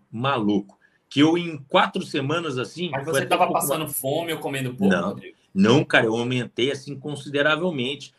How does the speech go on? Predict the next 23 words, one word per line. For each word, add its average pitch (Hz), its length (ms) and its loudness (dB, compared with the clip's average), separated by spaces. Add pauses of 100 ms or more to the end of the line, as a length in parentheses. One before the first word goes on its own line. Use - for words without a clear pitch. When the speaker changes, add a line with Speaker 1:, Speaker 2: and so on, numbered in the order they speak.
(120)
Speaker 1:
Isso 123 280 -4
foi 151 120 0
uma 143 200 -4
coisa 143 220 0
que 135 60 -8
eu 127 60 -2
comecei 127 400 0
a 123 40 -4
discutir - 540 -6
muito, 139 340 0
né? 185 240 2 (520)
Porque 139 600 2 (120)
eu, 151 260 6
eu 139 160 0
consumia 160 580 -2
ali 135 460 2 (920)
mil 143 160 -4
e 147 40 -4
quinhentas, 139 1080 -2
mil 127 180 -4
e 143 160 0
oitocentas 131 920 -2
calorias 127 840 0